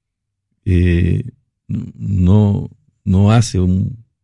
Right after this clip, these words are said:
pronunciamiento de ataque, sino que de alguna manera se siente y se ve del lado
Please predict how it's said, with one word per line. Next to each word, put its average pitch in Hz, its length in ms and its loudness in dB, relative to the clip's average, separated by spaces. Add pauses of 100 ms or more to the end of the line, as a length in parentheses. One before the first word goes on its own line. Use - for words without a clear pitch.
(160)
pronunciamiento 92 1120 0 (960)
de 87 440 -10
ataque, 123 640 -6
sino 95 420 -4
que 95 360 -4 (100)
de 92 120 -4
alguna 98 320 2
manera 98 380 0
se 92 180 -4
siente 98 400 -2
y 90 40 -2
se 87 160 -6
ve 92 140 0
del 92 280 2
lado 101 400 2